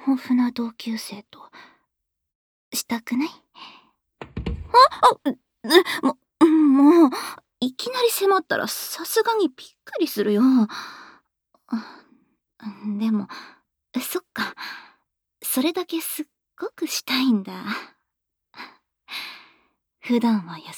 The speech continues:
しくて、穏やかだと思ってたけど、こういう時は積極的なところ、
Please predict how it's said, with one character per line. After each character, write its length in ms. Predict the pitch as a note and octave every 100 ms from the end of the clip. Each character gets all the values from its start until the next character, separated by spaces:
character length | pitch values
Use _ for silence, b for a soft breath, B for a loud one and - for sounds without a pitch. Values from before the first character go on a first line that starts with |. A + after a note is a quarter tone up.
| G#3
し 160 | - -
く 120 | -
て、 120 | - - - _ _ _ _ _
穏 260 | - G3 C#4
や 120 | G4
か 100 | -
だ 140 | G#3 E3+
と 120 | F3
思 220 | E3+ F#3+
っ 80 | -
て 120 | -
た 120 | -
け 140 | - -
ど、 80 | - - b b b b b b b _ _ -
こ 120 | A#3
う 180 | A#3+ A#3+
い 220 | A#3+ A#3+
う 40 | A3+
時 320 | A#3 - F3
は 120 | E3
積 240 | - E3+ _
極 240 | G3 -
的 280 | - G3 -
な 140 | F#3+ -
と 100 | -
こ 180 | -
ろ、 100 | -